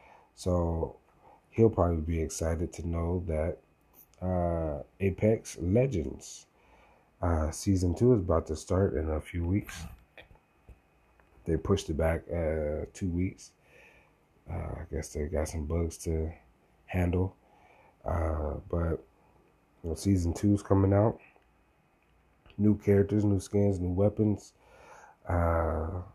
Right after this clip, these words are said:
new game mode, all, all different types of stuff coming. Uh, it's gonna, you know, create more competitive nature to the game. There's gonna be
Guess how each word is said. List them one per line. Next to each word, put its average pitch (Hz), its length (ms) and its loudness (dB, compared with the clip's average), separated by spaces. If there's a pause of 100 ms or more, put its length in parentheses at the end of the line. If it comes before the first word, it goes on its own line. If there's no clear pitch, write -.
(140)
new 92 220 0
game 104 320 4
mode, 104 420 4 (120)
all, 101 460 2
all 98 200 0
different 98 360 -2
types 95 280 0
of 98 60 -10
stuff 95 340 -2
coming. 95 360 0 (640)
Uh, 82 240 0
it's 78 120 -6
gonna, 82 680 -2 (800)
you 92 60 -6
know, 76 360 -2
create 92 360 0
more 87 500 -2 (480)
competitive 92 880 2 (880)
nature 95 480 4
to 92 640 0
the 87 100 -4
game. 98 560 2 (440)
There's 85 180 -2
gonna 82 280 -2
be 80 400 -4